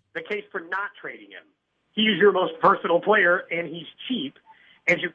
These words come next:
can't be guaranteed. When you go for a Manaea-like deal,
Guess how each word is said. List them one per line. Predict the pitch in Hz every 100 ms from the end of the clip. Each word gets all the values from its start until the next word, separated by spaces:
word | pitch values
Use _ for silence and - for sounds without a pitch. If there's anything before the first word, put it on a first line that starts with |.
| -
can't | 233 233
be | 208
guaranteed. | 175 185 175 160 - 202 175 151 143 _ _ - -
When | 196
you | 208
go | 285 302
for | 254
a | 208
Manaea-like | 165 156 147 127 120 107
deal, | 107 98 85